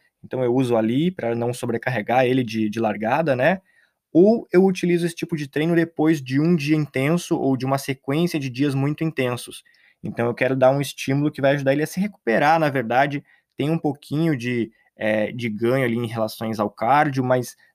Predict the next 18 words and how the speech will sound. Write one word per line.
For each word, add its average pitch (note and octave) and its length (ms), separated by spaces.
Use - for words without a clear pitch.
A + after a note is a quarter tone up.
não C#3 160
é D3 40
muita D3 260
coisa, D3+ 360
é C#3 60
mais B2+ 200
pra C#3+ 120
dar C#3 80
uma C#3 100
recuperada C3 560
mesmo. C3+ 420
E - 100
a D3+ 40
gente F3+ 180
pode E3 220
trabalhar D#3+ 400
em C#3 60
cima, C3+ 520